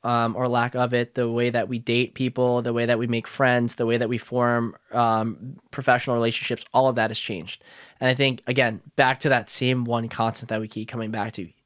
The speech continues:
we crave human interaction as humans. That can't be replaced, um, by machines. It can't be stopped by a virus. It will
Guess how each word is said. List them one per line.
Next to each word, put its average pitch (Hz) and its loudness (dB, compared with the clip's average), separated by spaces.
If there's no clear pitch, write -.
we 127 2
crave 117 0
human 113 -2
interaction 78 -10
as 107 -6
humans. 90 -12
That 120 0
can't 135 2
be 139 2
replaced, 120 0
um, 113 2
by 110 2
machines. 135 0
It 117 -2
can't 123 0
be 117 -4
stopped - 2
by 117 4
a 110 0
virus. 120 2
It 131 2
will 123 2